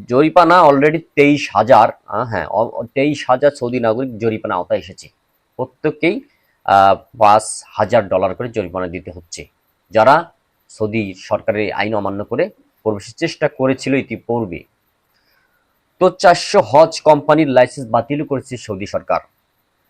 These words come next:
যারা অনেক ইন্স্যুরেন্স বা কোম্পানি, আহ, যারা হজ করতে সহায়তা করে, তাদেরকে,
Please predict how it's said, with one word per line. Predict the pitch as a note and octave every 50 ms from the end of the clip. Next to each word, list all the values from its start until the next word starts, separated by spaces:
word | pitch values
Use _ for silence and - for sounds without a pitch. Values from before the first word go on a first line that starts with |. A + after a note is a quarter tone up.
| _ _ -
যারা | - - A#2 - B2+ C3
অনেক | B2 B2 C3 C3+ C#3 -
ইন্স্যুরেন্স | C#3 C3+ A#2 A2+ - B2+ B2 B2+ B2 A#2 - - - G#2+
বা | G#2+ G#2
কোম্পানি, | G2+ - A#2+ A2+ A2 - A#2 A2+ A2+ A2+ A2 - _ _ _ _ _ -
আহ, | G#2 G2+ G2+ F#2+
যারা | F#2 G#2+ G#2 G2+ E2+ F2
হজ | G2 - -
করতে | - A#2 G#2 - -
সহায়তা | G#2+ - - G#2 F#2+ - A2+
করে, | G2+ A#2+ B2
তাদেরকে, | A2+ G#2 G2+ F#2+ G#2+ - G#2 - - C#3 D#3+ E3